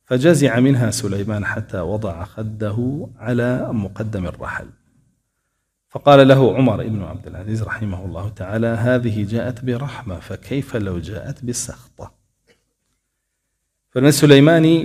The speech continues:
کوڕی عەبدولمەلیک لەگەڵ عومەری کوڕی عەبدولعەزیزا بوو. هەردووکیان لە عەرەفات بوون،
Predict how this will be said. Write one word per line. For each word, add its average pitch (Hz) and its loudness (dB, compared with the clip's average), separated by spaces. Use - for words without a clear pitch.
کوڕی 147 0
عەبدولمەلیک 110 0
لەگەڵ 113 2
عومەری 123 0
کوڕی 127 0
عەبدولعەزیزا 101 -4
بوو. 80 -18
هەردووکیان 165 6
لە 117 2
عەرەفات 117 0
بوون، 76 -12